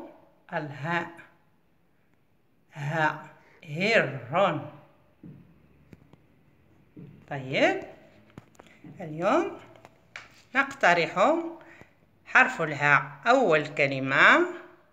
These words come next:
وسط الكلمة، آخر الكلمة. طيب، خذوا الألواح، كتابة على الألواح،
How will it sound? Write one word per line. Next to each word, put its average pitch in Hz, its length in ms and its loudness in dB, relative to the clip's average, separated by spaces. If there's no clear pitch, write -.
وسط 196 580 2
الكلمة، 147 960 0
آخر 262 460 4
الكلمة. 269 760 2
طيب، 160 380 -4
خذوا 170 180 -10
الألواح، 185 840 2
كتابة 170 800 2
على 170 220 4
الألواح، 180 960 4